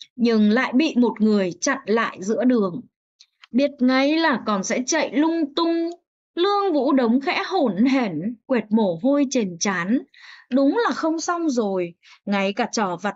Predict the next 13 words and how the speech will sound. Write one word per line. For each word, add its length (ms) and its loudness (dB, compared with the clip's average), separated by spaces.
dịch 200 -2
chuyển 400 -2
chớp 260 0
nhoáng 360 -2
này 300 -2
cũng 220 -4
sắp 240 -4
không 260 0
làm 340 0
nổi 340 -2
nữa. 300 0
"Sư 300 0
phụ, 840 0